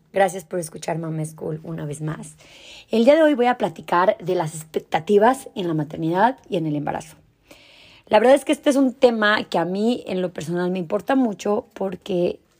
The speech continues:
cuando yo fui mamá primeriza tenía muchas expectativas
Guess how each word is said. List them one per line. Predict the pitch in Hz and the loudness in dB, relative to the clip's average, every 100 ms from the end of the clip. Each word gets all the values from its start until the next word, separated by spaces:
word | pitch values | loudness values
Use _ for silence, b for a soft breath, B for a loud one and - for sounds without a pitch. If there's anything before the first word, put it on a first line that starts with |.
| _ - | _ -6
cuando | 175 160 156 160 | -4 -4 -4 -4
yo | 156 156 202 | -4 -2 -2
fui | 202 226 | -2 -4
mamá | 208 180 170 | -4 -6 -6
primeriza | - 190 170 160 - - - b b b | -4 -2 -2 -4 -4 -4 -4 b b b
tenía | - 214 220 | -2 0 4
muchas | 247 277 302 269 262 | 4 6 6 6 2
expectativas | 220 202 180 190 - 175 147 - | 0 -10 -8 -8 -6 -6 -6 -12